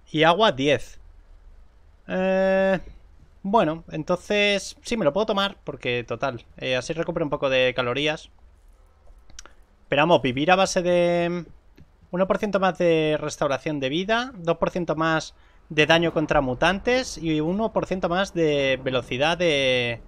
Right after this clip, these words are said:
de disparo. Vale, joder, pues está muy bien, ¿eh? No es por nada. Y esto, un dos por ciento más de oportunidad de, de encontrar armas. Bueno, esta también está bien,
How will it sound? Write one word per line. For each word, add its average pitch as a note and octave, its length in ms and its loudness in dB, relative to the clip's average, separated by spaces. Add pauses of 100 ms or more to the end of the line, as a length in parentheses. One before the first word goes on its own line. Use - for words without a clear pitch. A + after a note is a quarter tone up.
(480)
de C#3+ 220 -2
disparo. B2 640 0
Vale, C#3+ 300 -2
joder, C3+ 300 -2
pues B2 120 -4
está A#2 200 -8
muy C3+ 160 -4
bien, D#3 280 -2
¿eh? D3+ 160 -6 (760)
No B2 80 -6
es - 60 -10
por A#2 140 -2
nada. D#3 200 -6 (1300)
Y E3 120 0
esto, A3+ 480 4
un F#3 160 2
dos F#3+ 100 4
por G3 140 0
ciento G3+ 200 0
más G3 120 2
de G3+ 80 0
oportunidad C#3 640 0
de, C#3 460 0
de C3+ 240 0
encontrar B2+ 500 0
armas. B2+ 460 -2
Bueno, D#3+ 320 0
esta G3 160 -4
también G#3+ 220 -2
está C3 180 -6
bien, A#2+ 260 -4